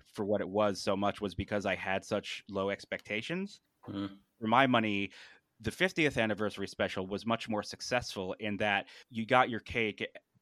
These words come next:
Speaker 1: and, and ate it too. Like, it did have all those, "Oh, I'm s-, I'm,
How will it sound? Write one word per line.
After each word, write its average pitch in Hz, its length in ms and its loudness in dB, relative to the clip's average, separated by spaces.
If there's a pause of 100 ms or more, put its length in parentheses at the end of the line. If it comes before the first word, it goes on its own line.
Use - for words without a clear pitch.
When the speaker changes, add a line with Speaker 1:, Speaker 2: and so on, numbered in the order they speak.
(100)
Speaker 1:
and, 104 360 0 (120)
and 101 160 -2
ate 95 180 -4
it 87 140 -10
too. 90 280 -8
Like, 92 300 -2
it 107 200 -4 (200)
did 147 160 6
have 117 340 6
all 107 220 6
those, 95 400 -2 (320)
"Oh, 123 260 8
I'm 110 180 6
s-, - 200 -6
I'm, 104 500 2